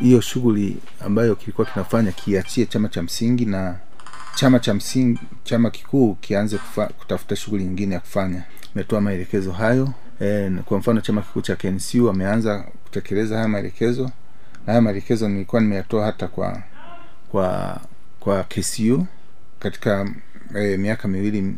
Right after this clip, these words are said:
iliyopita. Nikaambia kwamba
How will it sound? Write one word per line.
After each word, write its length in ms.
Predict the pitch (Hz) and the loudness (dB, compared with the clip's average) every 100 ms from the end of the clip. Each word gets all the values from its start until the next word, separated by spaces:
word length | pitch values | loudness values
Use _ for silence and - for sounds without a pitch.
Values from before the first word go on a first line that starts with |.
| - | -4
iliyopita. 720 | 95 92 - 127 123 127 135 - - - - - | -2 -2 0 0 2 0 0 -2 -6 -6 -6 -6
Nikaambia 380 | - 90 104 98 | -4 -2 0 -2
kwamba 500 | 104 101 101 95 | 0 0 0 0